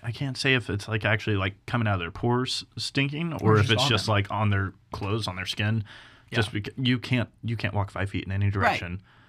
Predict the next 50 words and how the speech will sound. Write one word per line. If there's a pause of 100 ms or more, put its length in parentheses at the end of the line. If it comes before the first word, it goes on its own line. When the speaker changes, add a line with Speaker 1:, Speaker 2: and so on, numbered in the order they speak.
Speaker 2:
But
to
the,
they
don't
smell
that
shit
'cause
Speaker 1:
Yeah.
Speaker 2:
it
smells
the
same
everywhere
to
them.
So,
Speaker 1:
Yeah.
Speaker 2:
like,
same
thing
when
I
worked
at
a
gas
station (100)
or,
uh,
fucking
fast
food
place.
I
worked
at
Wayne's. (800)
I
could
smell
it
if
I,
like,
I
would
go
home,